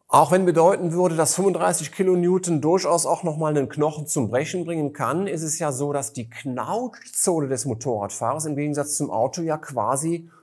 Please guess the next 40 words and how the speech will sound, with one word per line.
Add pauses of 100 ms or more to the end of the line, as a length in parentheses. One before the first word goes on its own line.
(120)
nur
dieses
kleine
Teil
oder
diese
kleine
Teile
sind. (460)
Heißt
also
unterm
Strich,
dass
man
versuchen
sollte, (280)
diese
Maximalverletzungen
zu
vermeiden. (180)
Und (120)
aus
einem,
ich
sagte
auch
das
schon
mal, (180)
aus
einem
Trümmerbruch
würde
durch
die
Benutzung
eines
vernünftigen
Protektors